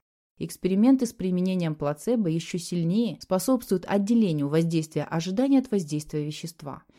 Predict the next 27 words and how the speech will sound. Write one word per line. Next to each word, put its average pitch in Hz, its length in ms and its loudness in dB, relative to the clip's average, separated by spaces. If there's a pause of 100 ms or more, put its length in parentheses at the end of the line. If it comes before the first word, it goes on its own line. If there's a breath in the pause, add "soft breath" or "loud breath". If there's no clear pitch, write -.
(200 soft breath)
Слово 214 320 0
"плацебо" 208 500 0
пришло 208 360 -2
из 170 120 2
латыни. 180 560 -6 (240 soft breath)
И 185 60 -6
оно 294 200 4
означает 175 640 0
"я 254 400 -2
буду 190 320 -2
угоден". 160 720 -2 (400)
Или, 170 180 0
если 160 280 -2
перефразировать 202 840 0
это, 143 240 -10
"я 214 240 0
оправдаю 190 640 0
твои 151 240 -2
ожидания". 143 720 -6 (100)
Большинство 190 520 2
из 185 140 2
нас 240 320 2
воспринимают 220 560 2
плацебо 196 480 0
как 170 260 -4
инертную 160 520 0
субстанцию, 214 800 -4